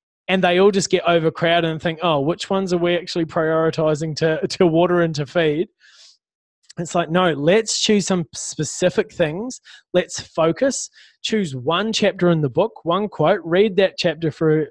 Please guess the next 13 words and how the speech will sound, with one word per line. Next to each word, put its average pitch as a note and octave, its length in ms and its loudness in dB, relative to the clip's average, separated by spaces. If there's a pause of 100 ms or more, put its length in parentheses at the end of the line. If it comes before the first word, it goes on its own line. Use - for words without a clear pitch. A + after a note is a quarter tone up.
(140)
you D#3+ 100 -2
know, C#3 160 -6
the E3+ 140 -2
three E3 280 0
pages D3+ 340 0
or D3+ 40 0
whatever D#3 320 -2
for - 160 -18
five E3 400 0
minutes, G3+ 420 -2 (440)
and F3 140 0
then G#3 200 2
journal. F3 460 0